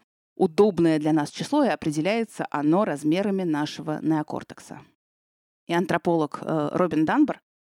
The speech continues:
который вывел это число и про которого я вам когда-то уже рассказывала, но, пожалуй, повторюсь, обратил внимание на более или менее постоянный размер сообществ и у приматов, и у людей. Сообществ,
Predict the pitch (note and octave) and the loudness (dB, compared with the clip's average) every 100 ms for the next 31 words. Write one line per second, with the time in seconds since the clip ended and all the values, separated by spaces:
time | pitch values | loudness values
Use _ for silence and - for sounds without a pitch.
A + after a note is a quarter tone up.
0 | - F#3 A3 A3 E3+ F#3+ F3+ D3 A#2+ - | -8 -4 0 0 0 -2 -2 -2 -6 -6
1 | D#3 D#3 F3 - D4+ C4 E3+ F#3 - C#4 | -4 -2 -2 2 4 4 2 -2 0 2
2 | A#3+ G3+ F3+ E3+ A3+ A#3 E3+ D#3+ F3 G3+ | 2 0 -2 0 0 0 -2 0 0 2
3 | F3+ D#3+ D#3+ D#3 D3 - D#3+ D3+ D3+ D3+ | 2 2 0 -2 -6 -6 -4 -4 -8 -10
4 | D#3+ D3 D3 D#3+ - D#3 D#3 D3 C#3+ - | -8 -4 -4 -4 -6 -4 -4 -4 -6 -6
5 | A3 D#4+ - - - E3 E3 E3+ A3+ F#3 | 0 0 0 -8 -10 -4 -2 0 0 2
6 | F3 F3 A3+ G#3 D3+ G1+ G1+ - _ _ | 2 2 0 -2 -2 -6 -12 -18 _ _
7 | E3 D#3+ D#3+ F3+ G3 E3 D#3 F#3+ A3 F3 | 0 2 4 4 4 4 2 2 2 0
8 | E3 - D3+ C#3+ D#3+ A3+ B3 G3+ D#3 D3 | -4 -6 -4 -2 0 2 2 0 -2 -2
9 | D#3+ G#3 - D#3 D#3+ - - D#3 - - | 0 0 -2 -4 -2 -4 -6 -14 -14 -20
10 | _ - A3 F#3+ E3+ G3 C4 F3+ - F3+ | _ -4 -2 0 -2 -2 0 -4 -2 2
11 | F#3 D#3+ F#3+ - - _ _ _ _ _ | 2 2 -2 -6 -12 _ _ _ _ _
12 | _ _ - D#3 B3+ - C4+ - | _ _ -2 4 4 4 0 -4